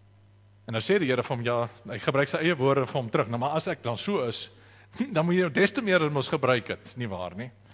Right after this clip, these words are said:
As jy geweet ek is 'n harde man en ek eis nie terug nie, hoe gooi jy dan in die grond?" Sy eie woorde het hom veroordeel. Die woorde is nie waar nie. Die opsomming van die Here Jesus Christus is nie waar nie.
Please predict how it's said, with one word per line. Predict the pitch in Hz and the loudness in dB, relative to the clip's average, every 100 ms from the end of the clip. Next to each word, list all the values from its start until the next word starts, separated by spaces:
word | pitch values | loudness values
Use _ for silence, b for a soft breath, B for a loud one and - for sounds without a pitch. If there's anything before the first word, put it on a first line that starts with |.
| b | b
As | b | b
jy | 143 | -2
geweet | 139 143 151 | 2 2 2
ek | 127 | 0
is | |
'n | 127 | 2
harde | 107 131 123 | 2 2 2
man | 120 117 | 0 0
en | |
ek | 110 | -2
eis | 123 | -4
nie | 127 | -4
terug | - 123 | -4 -2
nie, | 127 | -2
hoe | 135 143 | -4 0
gooi | 175 | 0
jy | |
dan | 160 143 | 2 0
in | 143 | -2
die | 131 | 0
grond?" | 190 185 107 - B B | 0 0 -4 -14 B B
Sy | 151 | -6
eie | 147 135 | -2 -2
woorde | 120 131 | -2 -2
het | 120 | -4
hom | 98 | -8
veroordeel. | 90 135 92 90 - - - _ - b b b b - | -10 -12 -12 -14 -18 -20 -20 _ -20 b b b b -8
Die | |
woorde | 113 131 131 | -4 -2 -2
is | 113 | -4
nie | 147 | -4
waar | 101 92 85 92 | -6 -6 -10 -18
nie. | - - - - - - - b b b b b | -20 -20 -20 -20 -20 -20 -20 b b b b b
Die | - | -2
opsomming | 160 - 147 117 | -2 0 -4 -4
van | 127 | -4
die | 104 | -4
Here | 101 | -4
Jesus | 95 107 - | -6 -10 -10
Christus | 107 95 98 110 | -8 -8 -10 -10
is | 95 | -10
nie | 107 | -10
waar | 95 90 90 - | -10 -12 -14 -20
nie. | - | -20